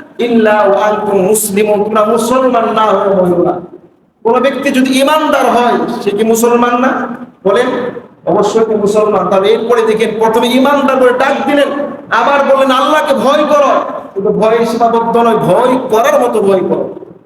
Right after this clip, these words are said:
এরপরে বললেন, "ওয়া আনতুম মুসলিমুন", তোমরা মুসলমান না হয়ে মরো না।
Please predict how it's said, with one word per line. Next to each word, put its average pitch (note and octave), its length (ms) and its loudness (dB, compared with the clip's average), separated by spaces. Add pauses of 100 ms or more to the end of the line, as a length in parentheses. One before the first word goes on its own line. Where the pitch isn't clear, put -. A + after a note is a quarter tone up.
(560)
এরপরে G3+ 320 2
বললেন, B3 300 2
"ওয়া A3+ 120 2
আনতুম B3+ 360 -2
মুসলিমুন", A3 600 0
তোমরা G#3 220 0
মুসলমান A3+ 640 0
না F#3 160 0
হয়ে G3+ 360 2
মরো F3+ 360 2
না। F3 140 0